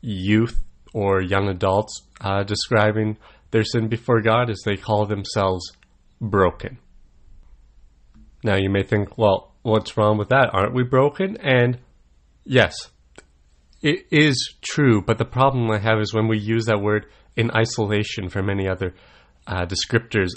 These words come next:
of our sin, because when we just think of ourselves as broken people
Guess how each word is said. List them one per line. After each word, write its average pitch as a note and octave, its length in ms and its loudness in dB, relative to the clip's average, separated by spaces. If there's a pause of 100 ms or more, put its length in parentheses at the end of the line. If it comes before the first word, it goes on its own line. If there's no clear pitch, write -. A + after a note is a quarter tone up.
of G#2+ 160 -2
our G2 140 -2
sin, F2+ 340 -6
because - 560 -2 (920)
when B2 420 2
we C3+ 260 -2
just C#3+ 460 -2 (280)
think B2 260 2
of G#2 120 -2
ourselves G2 540 0
as F#2 240 -6
broken G#2+ 560 -2
people F#2+ 600 -6